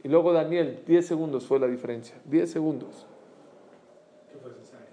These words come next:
Speaker 1: Sí, cesárea. Entonces, el doctor, cuando sacó a Eli, puso las tijeras en el estómago de mi esposa, lo que sacaba el otro. Entonces, se llevaron a Eli y Eli, mi hijo, se llevó las tijeras.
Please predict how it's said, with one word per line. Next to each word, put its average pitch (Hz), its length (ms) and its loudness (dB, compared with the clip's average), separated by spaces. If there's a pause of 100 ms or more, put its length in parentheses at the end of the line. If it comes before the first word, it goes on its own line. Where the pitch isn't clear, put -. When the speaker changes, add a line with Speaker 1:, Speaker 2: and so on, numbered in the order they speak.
(180)
Speaker 1:
Sí, 147 240 0
cesárea. 123 480 -2
Entonces, 147 400 -2
el 151 100 -4
doctor, 180 480 0
cuando 143 260 -2
sacó 139 320 -2
a 175 60 4
Eli, 160 220 -2
puso 170 320 -4
las 160 300 -2
tijeras 160 800 -4
en 131 160 -12
el 127 120 -6
estómago 139 400 -2
de 139 60 -2
mi 135 60 -8
esposa, 135 400 -4 (220)
lo 143 120 -8
que 147 100 -6
sacaba 151 340 0
el 170 80 2
otro. 156 500 -2 (840)
Entonces, - 260 4
se 156 80 -2
llevaron 190 360 4
a 180 60 0
Eli 185 360 -4
y 156 300 -6
Eli, 190 300 0
mi 190 140 -4
hijo, 190 140 -2
se 180 100 -2
llevó 160 160 2
las 170 180 -2
tijeras. - 560 -2